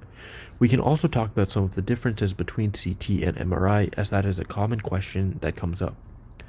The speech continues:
C T scans are used more commonly, mainly due to cost and availability, but M R Is are known to usually produce images that are more detailed.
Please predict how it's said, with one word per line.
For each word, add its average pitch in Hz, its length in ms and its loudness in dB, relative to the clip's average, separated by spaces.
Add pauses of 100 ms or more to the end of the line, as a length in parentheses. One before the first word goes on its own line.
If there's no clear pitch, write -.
(520)
C 151 240 4
T 190 160 4
scans 107 360 2
are 101 120 2
used 107 300 2
more 117 160 2
commonly, 95 680 2
mainly 147 380 6
due 101 260 4
to - 140 -8
cost - 440 -2
and 101 100 0
availability, 95 640 2 (600)
but 110 160 6
M 123 160 6
R 123 160 6 (120)
Is 101 180 4
are 101 140 4
known 98 260 4
to 104 120 2
usually 135 400 6
produce 101 380 4
images 95 380 2
that 90 160 0
are 85 60 0
more 87 180 0
detailed. - 560 -4